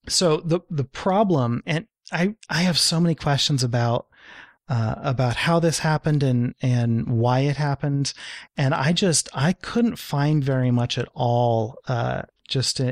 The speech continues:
in terms of, of, like, actual explanations of, uh, the details. But basically, um, there, there are three fuel cells on board, right? Uh, on board shuttle.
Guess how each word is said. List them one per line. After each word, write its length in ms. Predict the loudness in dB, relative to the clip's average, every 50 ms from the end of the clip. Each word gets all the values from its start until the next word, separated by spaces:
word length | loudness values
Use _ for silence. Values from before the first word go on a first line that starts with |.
| -2 -2
in 180 | -2 -2 -2
terms 360 | -2 -2 -2 0 0 0 0 -2
of, 280 | -4 -6 -6 -10 -14 -18 -18 _ _ -20 -20 -20 -20 -20 _ _ -6
of, 200 | -4 -2 -2 0
like, 440 | 0 0 0 -2 -4 -8 -16 -20 _ _ _ _ _ -4
actual 440 | -2 -2 0 -2 -2 -4 -4 -6 -6
explanations 800 | -4 -4 -4 -4 -2 -4 -2 -2 0 0 0 0 -2 -2 -2
of, 220 | -2 -2 -4 -6 -6 -4
uh, 220 | -2 0 0 -2
the 220 | -4 -6 -4 -4 -4
details. 680 | -2 0 -2 0 -2 -2 -6 -6 -6 -6 -6 -6 -6 -8 _ -18 -16 -14 -12 -10 -10 -12 -6 -4
But 140 | -4 0 2
basically, 640 | 2 2 2 0 -2 -2 -2 -2 -2 -2 -2 -6 -6 -4
um, 300 | -2 0 0 0 0 0
there, 160 | 0 0 -2 -2
there 180 | -2 -2 0
are 60 | 0
three 440 | -2 -6 -8 -6 -2 0 2 2 2
fuel 360 | 2 0 0 0 2 2 2
cells 400 | 2 0 0 2 2 2 2 2
on 180 | 0 0 0 0
board, 380 | 0 0 0 0 -2 -2 -2 -2
right? 320 | 0 0 0 0 -2 -4 -4
Uh, 120 | -4 -2 0
on 140 | 0 0
board 260 | 2 2 2 0 0 -2
shuttle. 440 | -2 -2 0 0 0 -2 -2 -4